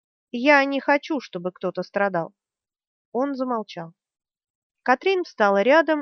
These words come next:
и поглядела вниз на людей, которых так хорошо знала. «Делайте так, как говорит магистр Рал. Он и без того уделяет вам больше времени, чем вы заслуживаете». Повернувшись, она сказала одному из своих помощников:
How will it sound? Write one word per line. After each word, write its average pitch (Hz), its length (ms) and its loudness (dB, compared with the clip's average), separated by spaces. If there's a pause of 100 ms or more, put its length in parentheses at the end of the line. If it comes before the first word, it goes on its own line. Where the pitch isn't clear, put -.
и 214 140 -6
поглядела 214 580 -2
вниз 254 400 -6
на 190 100 -6
людей, 190 440 -4
которых 196 480 -4
так 254 220 0
хорошо 190 440 -6
знала. 185 400 -6 (1040)
«Делайте 240 680 2
так, 277 540 4
как 226 180 2
говорит 202 480 0
магистр 220 560 -4
Рал. 214 320 0 (640)
Он 359 260 2
и 330 180 0
без 302 220 0
того 311 400 4
уделяет 214 600 2
вам 214 280 0
больше 247 400 0
времени, 220 540 -4
чем 202 240 -6
вы 196 140 -4
заслуживаете». 208 880 -4 (760)
Повернувшись, 262 800 -4
она 233 380 0
сказала 208 480 0
одному 196 320 -4
из 226 120 -8
своих 190 260 -6
помощников: 190 600 -10